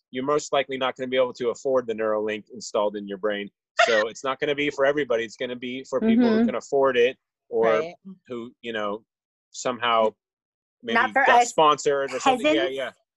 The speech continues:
Speaker 1: exactly.
Speaker 2: Yeah.
Speaker 1: So I thought that was cool. I'm like, that, that was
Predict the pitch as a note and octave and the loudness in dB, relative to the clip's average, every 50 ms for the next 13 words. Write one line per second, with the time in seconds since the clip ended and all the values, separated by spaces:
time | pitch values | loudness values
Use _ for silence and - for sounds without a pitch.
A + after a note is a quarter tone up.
0 | _ _ _ C3 A#2 A2+ B2 B2+ A#2+ A#2 - A#2+ A2+ G#2+ G2 - _ _ _ _ | _ _ _ -20 -12 -2 -2 -2 -2 -2 -4 -4 -4 -4 -6 -8 _ _ _ _
1 | _ _ _ _ _ _ _ - C3+ C3+ - F3+ E3 E3 E3 D#3+ D3+ C3+ - _ | _ _ _ _ _ _ _ -4 -2 -2 -2 -2 -2 0 0 0 -2 -4 -6 _
2 | - C3+ C3 C3 C3+ C3 C3 C3 B2+ B2 - - D#3+ E3 - - C#3+ D#3 E3+ D#3 | -10 -4 -2 -2 -2 -2 -4 -6 -6 -6 -6 -6 -8 -8 -8 -6 -4 -4 -4 -4
3 | C#3 - - | -8 -12 -20